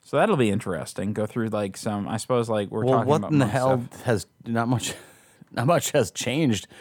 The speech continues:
Speaker 2: Th-, they're Cistercian monks. I don't
Speaker 1: Right. Well, and so now, like, going from a cutting-edge book like the new I P A to an older book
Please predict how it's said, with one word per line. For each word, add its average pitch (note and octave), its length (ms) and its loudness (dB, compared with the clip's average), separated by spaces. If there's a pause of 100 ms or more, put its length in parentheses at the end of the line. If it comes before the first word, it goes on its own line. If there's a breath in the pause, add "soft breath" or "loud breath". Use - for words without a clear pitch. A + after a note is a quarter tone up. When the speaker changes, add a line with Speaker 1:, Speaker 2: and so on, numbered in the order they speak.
(400 loud breath)
Speaker 2:
Th-, C3 140 -4
they're B2 300 4
Cistercian C3 720 2
monks. A2 440 0
I G2+ 60 0
don't F#2+ 360 -6 (560 soft breath)
Speaker 1:
Right. G#2+ 360 0
Well, C3+ 360 6
and B2 200 4
so C#3 140 2
now, C#3 340 4
like, A#2+ 160 4
going C3 300 4
from A#2+ 600 4
a A2+ 120 0
cutting-edge A2+ 680 2
book F#2+ 320 -2
like G#2 320 0
the A2 80 0
new A2 160 4
I G#2+ 160 2
P G2+ 240 -4
A F#2+ 360 -2
to G2+ 540 -4
an G2 200 -4
older A#2 340 2
book G#2 640 -2